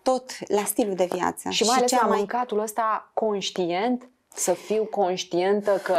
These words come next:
Speaker 2: aici am o farfurie și dacă eu mi-am pus-o așa mai plinuță, farfuria, și
Speaker 1: Depinde
Speaker 2: cu de-aia
Speaker 1: cu
Speaker 2: și
Speaker 1: ce.
Speaker 2: cu de-aia.
Speaker 1: Depinde ce are farfuria. Dacă cunoaștem nutrienții și alimentele pe care trebuie să le mâncăm, de care organismul nostru are nevoie, putem mânca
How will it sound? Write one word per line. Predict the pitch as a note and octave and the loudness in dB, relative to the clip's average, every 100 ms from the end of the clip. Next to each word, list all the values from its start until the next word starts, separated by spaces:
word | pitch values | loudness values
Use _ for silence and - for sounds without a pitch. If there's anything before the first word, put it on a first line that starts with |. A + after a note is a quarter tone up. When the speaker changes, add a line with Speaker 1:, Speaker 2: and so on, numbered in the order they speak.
| C#3 | 2
Speaker 2:
aici | E3+ F#3 A3+ | 0 0 -2
am | G3+ G3+ | -2 0
o | G3 | -2
farfurie | - - D3 - D#3+ D#3 C#3+ C3+ F3+ B3 _ _ _ _ _ _ | -4 -6 -6 -4 -2 -2 -4 -6 -6 -8 _ _ _ _ _ _
și | - - G3+ | -6 -2 0
dacă | F3 F#3 F#3 F#3 F3 E3 - | 2 0 2 2 2 2 2
eu | B3+ | 0
mi-am | C#4+ A3+ | 2 0
pus-o | G#3+ A3 G#3 F3 D#3 - _ _ | 0 -2 0 2 0 -2 _ _
așa | - A3+ | -6 -2
mai | F#3 D#3+ F3 | 0 0 0
plinuță, | F#3+ F#3 F#3+ F#3+ - - - | 0 2 2 0 -2 -4 -6
farfuria, | - - D#3 - D#3 - | -6 -8 -4 -2 0 2
și | |
Speaker 1:
Depinde | G#3 B3+ A#3 | 0 2 2
Speaker 2:
cu | |
de-aia | F3+ E3 | 2 0
Speaker 1:
cu | |
Speaker 2:
și | - | 0
Speaker 1:
ce. | F#3 | 0
Speaker 2:
cu | |
de-aia. | C#3 C#3 D3 A#3+ _ _ _ | -2 -4 -6 -8 _ _ _
Speaker 1:
Depinde | G3+ G3 A#3+ A3+ | -4 0 0 0
ce | G#3+ | 2
are | G#3 | 0
farfuria. | F#3+ F#3+ F#3 - F3+ F#3 F3+ | 0 -4 -4 -2 0 0 0
Dacă | A3+ D4 E4 A3 F#3 F#3 | 0 0 0 2 2 0
cunoaștem | G#3 G3+ A#3+ - A#3 | 0 2 0 0 0
nutrienții | G#3 G3 F#3+ F#3+ E3+ - F2 E3 | 0 2 0 0 -2 -4 -4 -2
și | - | -2
alimentele | F3+ F3 F#3 A3 G#3+ E3+ D#3+ | 0 2 2 2 0 -4 -4
pe | E3 | -6
care | - F#3+ F3 | -4 -2 -2
trebuie | F3+ F3+ F3+ | 0 -2 -2
să | E3+ | -2
le | E3+ | 0
mâncăm, | D#3+ F3+ E3 | 0 0 0
de | D#3 | 0
care | F#3+ B3 | 0 0
organismul | A3 E3+ F3 F3 F3 E3+ E3+ | 0 0 -2 -4 -4 -4 -2
nostru | F3+ F#3+ F3+ E3+ | -2 -4 -4 -6
are | E3 | -4
nevoie, | D#3 D#3+ G3 | -4 -2 -4
putem | F#3+ F3+ F3+ | -4 -6 -4
mânca | F3 E3+ | -6 -6